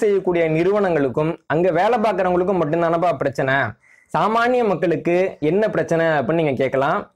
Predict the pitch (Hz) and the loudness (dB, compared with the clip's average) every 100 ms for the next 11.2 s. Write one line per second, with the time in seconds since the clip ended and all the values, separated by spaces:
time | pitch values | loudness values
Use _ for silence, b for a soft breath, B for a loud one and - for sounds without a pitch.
0 | 139 175 190 175 156 156 240 214 208 240 | -2 0 0 0 0 -2 -2 -2 -2 -2
1 | 190 190 202 190 156 127 147 180 B B | 0 0 0 0 0 2 2 0 B B
2 | - - 165 240 240 - 226 247 - 147 | -8 -2 0 0 -2 -2 -2 -2 -2 -2
3 | 180 233 254 190 190 214 214 190 165 156 | 0 0 0 0 0 0 -2 0 0 2
4 | 139 135 127 151 214 - 160 170 196 202 | 2 0 0 0 -2 -4 -4 0 0 0
5 | 190 160 139 143 139 190 160 139 139 156 | 0 0 0 0 0 0 0 0 0 0
6 | 131 123 143 180 - - 160 160 262 247 | 0 0 -2 -2 -6 -4 -2 0 0 2
7 | 226 247 247 233 190 254 240 214 196 233 | 0 2 2 0 0 0 0 0 0 0
8 | 240 214 202 - 165 147 143 135 127 170 | -2 -2 -4 -2 0 0 0 0 0 0
9 | 185 151 160 147 180 226 233 220 196 175 | 0 0 2 2 2 0 0 0 -2 0
10 | 160 165 226 202 214 233 233 214 185 175 | 0 0 0 0 0 0 0 0 0 0
11 | 165 143 | 0 -2